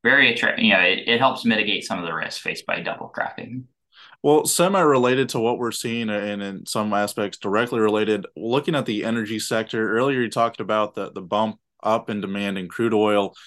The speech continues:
Speaker 2: Um, wh-, what are we seeing some of those residuals like when you see, uh, you know, ethanol support? Uh, what are your expectations moving forward in, in kind of the, the ag energy market?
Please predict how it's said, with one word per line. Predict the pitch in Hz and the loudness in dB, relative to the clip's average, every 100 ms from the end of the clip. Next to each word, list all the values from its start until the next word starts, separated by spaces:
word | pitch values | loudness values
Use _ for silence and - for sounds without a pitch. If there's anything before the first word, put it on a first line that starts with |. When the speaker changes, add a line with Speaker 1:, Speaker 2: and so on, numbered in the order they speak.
| _ _ | _ _
Speaker 2:
Um, | - 104 101 | -2 0 0
wh-, | - 117 - | -2 -6 -2
what | 156 262 | 0 0
are | |
we | 208 160 | -2 -2
seeing | - 135 127 | -2 -4 -4
some | 113 117 | -4 -6
of | 110 | -4
those | 101 98 | -4 -4
residuals | 101 95 110 104 113 107 | -6 -4 -2 0 -2 0
like | 104 107 104 | 0 0 0
when | 104 | -6
you | 101 | -8
see, | - 110 104 98 | -6 -4 -2 0
uh, | 92 82 | 0 -2
you | 101 | -4
know, | 95 92 | -6 -4
ethanol | 107 110 110 101 | -2 -2 -2 -4
support? | 101 95 - 104 104 - - _ | -4 -8 -4 -2 -2 -6 -20 _
Uh, | 110 | -2
what | 104 120 | 0 0
are | |
your | 131 | 2
expectations | 110 104 113 95 107 101 - 92 | 0 0 -4 -4 -4 -6 -6 -8
moving | 107 98 95 | -6 -4 -6
forward | 87 95 95 92 | -6 -4 -4 -4
in, | 90 | -6
in | 87 92 90 | -8 -10 -10
kind | - 95 | -8 -8
of | |
the, | 92 92 | -8 -10
the | 101 95 | -10 -4
ag | 104 101 95 104 | 0 0 0 -4
energy | 104 101 87 98 | -4 -6 -8 -10
market? | 87 87 87 - | -10 -10 -12 -14